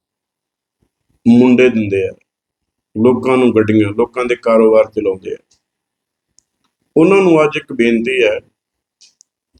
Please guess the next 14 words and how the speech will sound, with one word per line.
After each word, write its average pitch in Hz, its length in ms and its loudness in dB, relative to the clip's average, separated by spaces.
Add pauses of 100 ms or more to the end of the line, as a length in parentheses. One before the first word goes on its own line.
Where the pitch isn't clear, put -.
(360)
ਕਿ 147 100 2
ਤੁਸੀਂ 165 320 0 (220)
ਇੱਕ 165 300 -2
ਵੀ 220 240 0
ਚਮਤਕਾਰ 147 680 0 (680)
ਸਾਹਮਣੇ 165 500 -2
ਬੈਠ 139 220 2
ਕੇ 143 140 -2
ਦਿਖਾਓ, 131 360 -4 (1300)
ਤੁਹਾਨੂੰ 113 300 0
ਤਾਂ 107 160 -2
ਮੰਨਾਂ। 95 280 -6 (1700)
ਦੂਜੀ 165 380 2
ਗੱਲ, 107 260 0